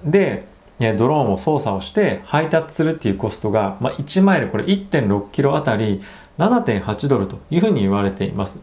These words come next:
で、これが完全自動でドローンが配達するとなると、なんとコストが二十五セントまで下がるそうなんですね。これあまりにも安すぎ、安すぎて絶対こっちに移るでしょっていう感じなんですけども、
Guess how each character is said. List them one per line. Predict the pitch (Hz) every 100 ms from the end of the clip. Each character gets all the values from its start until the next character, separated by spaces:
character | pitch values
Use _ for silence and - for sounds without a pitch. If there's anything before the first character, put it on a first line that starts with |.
| -
で、 | 131
こ | -
れ | 196
が | 247 202
完 | - 190 220 208
全 | 208 202
自 | 180 170
動 | 185 180 180
で | 196 196 107 - - - - -
ド | 127 147
ロ | 165
ー | 147
ン | 151
が |
配 | - 127
達 | 131 131 -
す | 127
る |
と | 120
な | 95 98
る | 92
と、 | 110 98
な | 120 202
ん | 147
と | - 92 - - - - -
コ | 208
ス | 196
ト | 113
が | 92 90
二 | 147 220
十 | 147 98
五 | - 98
セ | - 240
ン | 175
ト | 104 90 -
ま | 101
で | 98
下 | - 104
が | 110
る | 110
そ | - 98
う |
な | 95
ん | 104
で |
す | -
ね。 | 98 110 - - - -
こ | 107
れ | 110
あ | 135
ま | 143 226
り |
に | 214
も | 123
安 | 101 104
す | 156
ぎ、 | 135 120 - -
安 | 107 -
す | 131
ぎ | 101
て | 95 - -
絶 | 113 135 143
対 | 185 185
こ | 185
っ |
ち | 185
に | 135
移 | - 156
る | 127
で | 101
し | 92
ょ | 151
っ |
て | -
い | 101
う |
感 | - 107
じ | 107 110
な | 110
ん |
で | 98
す | -
け | 110
ど |
も、 | 165 208 -